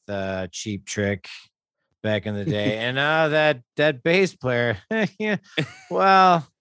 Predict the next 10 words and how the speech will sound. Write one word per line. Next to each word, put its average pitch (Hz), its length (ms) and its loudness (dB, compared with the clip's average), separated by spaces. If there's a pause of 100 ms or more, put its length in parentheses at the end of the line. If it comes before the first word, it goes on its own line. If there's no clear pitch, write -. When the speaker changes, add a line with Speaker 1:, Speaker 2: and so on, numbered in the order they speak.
(360)
Speaker 2:
<laughs> - 460 -12
Speaker 1:
anyways, 113 1040 -2 (320)
you 127 80 -10
want 156 140 -6
some 113 140 0
more 160 100 2
of 156 40 0
Speaker 2:
Yes. 151 100 0
Speaker 1:
your 135 120 -4
casserole? 180 840 -4